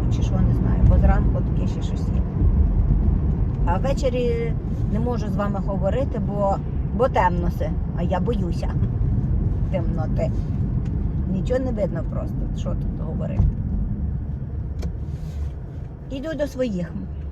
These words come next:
Мала старшенька розговорилася, вже навіть по-англійськи починає говорити. "Іра, look, Іра, look". Ні, Іра вона каже, вона каже, "Іа, Іа, look,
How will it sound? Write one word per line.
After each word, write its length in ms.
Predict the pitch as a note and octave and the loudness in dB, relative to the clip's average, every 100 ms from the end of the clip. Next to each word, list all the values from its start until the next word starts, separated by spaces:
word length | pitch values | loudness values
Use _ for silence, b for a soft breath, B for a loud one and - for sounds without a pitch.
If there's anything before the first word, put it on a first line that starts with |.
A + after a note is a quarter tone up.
| - - - | -8 -8 -6
Мала 260 | A#3 C#4+ D4+ | 0 2 2
старшенька 640 | - C4 C4 C4 A#3+ A#3 A3+ - - - - - - - - - - | 0 -2 -2 -6 -6 -8 -10 -10 -12 -12 -12 -12 -12 -12 -10 -10 -8
розговорилася, 840 | F#3+ A3 A3+ A3 A3 G#3+ G3 F#3+ F#3+ | -8 -6 -4 -2 -2 0 -4 -4 -4
вже 200 | G#3+ C4+ | -2 0
навіть 280 | C4+ C4+ | 0 -2
по-англійськи 580 | - B3+ A#3+ B3+ B3+ - | -2 -2 -2 -6 -6 -6
починає 400 | F#3 F#3 F3+ E3+ | -6 -4 -4 -4
говорити. 540 | E3+ D#3+ E3 D#3+ - - B B B B B B B - - | -4 -4 -4 -6 -8 -10 B B B B B B B -10 -8
"Іра, 400 | E4 F4+ F4 C#4+ | -6 -4 0 0
look, 460 | C#4 E4+ E4+ - - - | 0 -2 -4 -6 -10 -8
Іра, 380 | E4 F4+ F4 D#4 | -6 -2 2 2
look". 360 | E4 F#4+ - - - - - | 0 -4 -6 -10 -10 -10 -8
Ні, 200 | C#4 C#4 C#4+ | -8 -8 -2
Іра 220 | C#4+ A#3 | -2 -2
вона 160 | G3 | -6
каже, 180 | F3+ F3 | -6 -4
вона 140 | A3+ - | -4 -2
каже, 220 | B3 B3 - | -2 -2 0
"Іа, 320 | - D4+ B3 - - | 2 4 4 4 2
Іа, 360 | - E4 C4 | 4 4 4
look, 540 | C4+ - - - - | 2 2 2 2 0